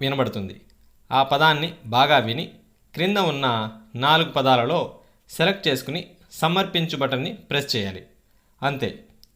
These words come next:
ఇలా పది పదాలు ఉంటాయి. అన్నింటినీ బాగా విని జవాబులు సెలెక్ట్ చేసి సమర్పించేయండి. పది ప్రశ్నలకు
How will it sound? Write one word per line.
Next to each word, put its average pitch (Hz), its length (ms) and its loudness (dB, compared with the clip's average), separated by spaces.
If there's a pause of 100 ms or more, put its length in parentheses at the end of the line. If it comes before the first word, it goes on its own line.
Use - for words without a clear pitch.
(180)
ఇలా 143 160 4 (460)
పది 165 240 2
పదాలు 160 320 6
ఉంటాయి. 107 220 -8 (360)
అన్నింటినీ 165 520 0 (120)
బాగా 131 260 4
విని 151 160 -6 (540)
జవాబులు 160 480 2
సెలెక్ట్ 160 260 0
చేసి 117 200 -6 (300)
సమర్పించేయండి. 123 760 -2 (800)
పది 180 260 4
ప్రశ్నలకు 190 380 0